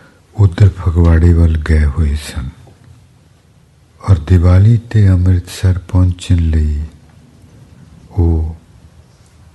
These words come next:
ਤੁਰੇ। ਰਸਤੇ ਵਿੱਚ ਜੰਡਿਆਲਾ ਬੰਡਿਆਲਾ ਪਿੰਡ ਆਉਂਦੇ ਹਨ। ਉੱਥੇ ਉਹਨਾਂ ਨੇ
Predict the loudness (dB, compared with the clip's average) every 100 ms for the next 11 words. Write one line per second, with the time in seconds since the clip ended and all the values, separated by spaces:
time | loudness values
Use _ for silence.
0 | _ _ _ -4 -2 2 0 0 -10 _
1 | _ _ -20 -20 -20 -20 -20 _ _ _
2 | -2 0 0 -6 2 4 6 2 -2 -20
3 | -20 -10 0 0 2 2 2 2 2 0
4 | 0 0 0 2 0 -2 -8 _ _ -18
5 | -2 0 0 0 -2 -2 -2 0 0 -2
6 | -6 -14 _ -20 -20 _ -20 _ _ _
7 | _ _ _ _ 2 2 -2 0 2 4
8 | 4 6 4 4